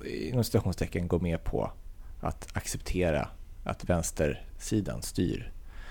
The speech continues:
fritt någonstans. Men f-, f-, har, stämmer det här överens med vad väljarna i, i stort också tycker? Att man ska, att man, eller föredrar man att man släpper fram en regering som,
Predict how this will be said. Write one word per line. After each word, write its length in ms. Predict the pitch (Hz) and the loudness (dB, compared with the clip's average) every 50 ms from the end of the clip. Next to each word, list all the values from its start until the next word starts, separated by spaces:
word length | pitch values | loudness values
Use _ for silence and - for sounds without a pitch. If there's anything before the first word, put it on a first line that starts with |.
| - - - - - - - - - 208 | -10 -12 -12 -12 -12 -12 -12 -10 -10 -10
fritt 520 | - - - - - - - - - - - - - - - - - - - - - - - - - - - - - | -8 -6 -4 -4 -4 -6 -6 -8 -8 -8 -8 -8 -10 -12 -12 -12 -10 -10 -10 -10 -8 -10 -8 -10 -8 -10 -8 -8 -2
någonstans. 580 | - - 76 - - - - - - - - - - - - - - - | 0 0 0 0 -2 -4 -6 -6 -6 -10 -10 -10 -14 -16 -14 -12 -4 4
Men 140 | - 107 | 6 6
f-, 140 | 98 - - - | 6 6 2 -4
f-, 180 | - - - - - - - - - | -6 -6 -6 -6 -8 -12 -12 -10 -2
har, 200 | - - 117 120 - - - - - - - - - - - - - - - - - | 6 6 6 6 6 0 -8 -8 -10 -12 -12 -12 -12 -12 -10 -10 -10 -10 -10 -8 -8
stämmer 260 | - - - 101 101 | -2 4 6 10 12
det 60 | 98 | 12
här 100 | 107 113 117 | 12 12 12
överens 280 | 110 104 98 90 87 | 12 12 10 10 8
med 200 | - 95 87 87 | 8 6 8 8
vad 100 | 87 92 | 8 10
väljarna 480 | 92 95 92 90 90 101 101 98 90 85 | 10 10 10 10 10 8 8 8 8 6
i, 120 | 85 87 - 113 117 - - - - - - - | 6 6 4 2 0 0 0 -2 -2 -2 -4 -4
i 40 | |
stort 300 | - - - 139 - - | 0 2 2 2 2 2
också 220 | - - - - - | 0 0 0 -2 -2
tycker? 380 | - - - - - - - - - - - - - - - - - - - - - - | -2 -4 -4 -4 -8 -8 -8 -12 -14 -14 -14 -14 -16 -16 -16 -16 -14 -14 -12 -12 -10 -8
Att 140 | - - - | -6 -2 0
man 120 | 87 85 | 2 0
ska, 160 | 82 - - 80 78 78 - - - - - - - - - - - - - | 2 2 2 2 2 2 0 0 0 -2 -2 -4 -4 -4 -4 -6 -6 -6 -6
att 200 | - - - - | -6 -6 -6 -2
man, 260 | - - 90 92 - - - - - - - - | 0 0 2 2 0 -4 -6 -8 -10 -10 -6 -2
eller 280 | - - 95 95 95 | 2 4 6 6 6
föredrar 720 | 104 - - - - - - 101 92 90 90 104 101 101 | 6 2 -6 -8 0 6 8 10 10 10 12 12 10 10
man 140 | 92 90 85 | 10 8 6
att 160 | 82 82 - | 4 2 2
man 220 | - 87 85 85 - - | 0 0 0 0 -2 -4
släpper 300 | - - - 104 - 87 | -4 0 0 2 2 0
fram 320 | - - 107 98 101 95 | 2 4 4 4 6 4
en 140 | 85 80 85 | 2 2 2
regering 460 | 82 87 92 95 95 90 82 - - | 2 4 6 8 8 6 6 4 -2
som, 220 | - - 73 - | -4 -4 -4 -4